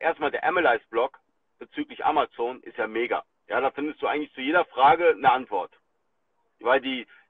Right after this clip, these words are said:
die, die, die, die füllen den Ko-, äh, Blog schon sehr mit Content, ja. Das heißt, wir haben Michael Gabrielidis da. Und wir haben noch ein paar andere,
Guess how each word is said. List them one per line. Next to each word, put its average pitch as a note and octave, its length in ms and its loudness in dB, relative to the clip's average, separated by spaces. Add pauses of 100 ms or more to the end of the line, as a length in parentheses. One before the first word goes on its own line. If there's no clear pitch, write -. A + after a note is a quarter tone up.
die, A#2+ 240 -8
die, A#2 240 -10
die, A2+ 260 -14
die A2+ 120 -16
füllen F3 260 2
den D#3+ 140 -2
Ko-, - 120 -4
äh, B2 180 0
Blog C3 300 2
schon C#3+ 220 -6
sehr C3 160 2
mit C#3 160 -4
Content, A#2 480 -2
ja. A#2 200 2 (240)
Das B2 100 -12
heißt, D3+ 180 2
wir C#3+ 80 2
haben C#3+ 120 0
Michael D3+ 280 0
Gabrielidis A2+ 720 2
da. - 160 -6 (200)
Und A2+ 80 -18
wir C3 60 4
haben D3+ 80 4
noch E3 160 0
ein D3 80 -8
paar C#3 220 4
andere, C#3 400 0